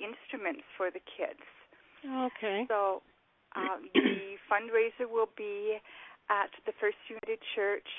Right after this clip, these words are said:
Speaker 1: at sixteen William Street in Waterloo. We have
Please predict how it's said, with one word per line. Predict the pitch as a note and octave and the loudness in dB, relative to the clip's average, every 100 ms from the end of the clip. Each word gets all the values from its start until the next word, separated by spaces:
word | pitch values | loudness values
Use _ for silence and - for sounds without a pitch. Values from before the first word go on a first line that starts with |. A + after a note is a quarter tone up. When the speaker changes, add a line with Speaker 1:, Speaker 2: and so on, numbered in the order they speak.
| - | -6
Speaker 1:
at | - - | -6 -6
sixteen | - - - G#3 G3+ | -10 -12 -10 -10 -6
William | F#3 G3 A3+ - | -8 -8 -10 -12
Street | - G#3 F#3+ | -8 -4 -4
in | F#3+ | -2
Waterloo. | F#3 F3+ F#3+ F#3+ F3+ E3+ A3+ C#4+ - - - - - G3+ | 0 0 0 0 0 2 0 -2 -10 -18 -18 -18 -14 -8
We | A3+ A3 | -4 -4
have | - G#3+ G3 | -4 -6 -4